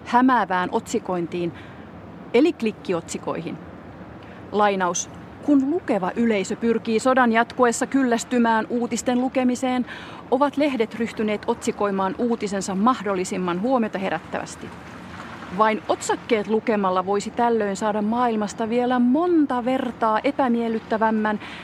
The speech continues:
ja hermostuttavamman käsityksen kuin uutisiin sisältyvät tiedot." No, sota-aikana jotkut purnasivat, että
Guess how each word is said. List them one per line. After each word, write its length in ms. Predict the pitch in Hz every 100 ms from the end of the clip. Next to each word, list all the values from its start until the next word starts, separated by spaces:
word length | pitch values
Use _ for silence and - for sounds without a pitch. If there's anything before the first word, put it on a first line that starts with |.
| -
ja 80 | 202
hermostuttavamman 1080 | 208 262 254 233 - 220 - 220 220 214 208
käsityksen 680 | 220 233 214 196 - 202 190
kuin 200 | 247 247
uutisiin 520 | - 240 233 233 247 233
sisältyvät 600 | 175 202 196 269 262 -
tiedot." 520 | 302 202 - - - - - - - - - - - - - - - - - - - - - - - - - - - - - - - - - - - - - - -
No, 140 | 247 247
sota-aikana 640 | - 311 392 349 262 240 220
jotkut 400 | 226 - 214 -
purnasivat, 600 | 208 202 185 190 175 180
että 300 | 170 -